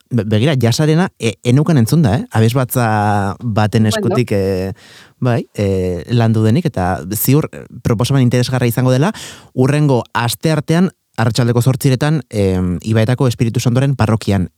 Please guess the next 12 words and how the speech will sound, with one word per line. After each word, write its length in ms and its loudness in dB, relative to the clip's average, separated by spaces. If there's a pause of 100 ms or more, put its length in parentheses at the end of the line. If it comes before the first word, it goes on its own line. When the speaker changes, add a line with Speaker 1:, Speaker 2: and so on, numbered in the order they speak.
Speaker 1:
Ez 160 -2
dakit, 380 -2
eh, 440 4
sarrerarik 440 2
Speaker 2:
Hori. 100 0
Speaker 1:
beharko 320 0
dugun, 580 2 (120)
zuzenean 440 0
joan 200 2
eta 420 0
sar- 200 2
Speaker 2:
Ez, 220 2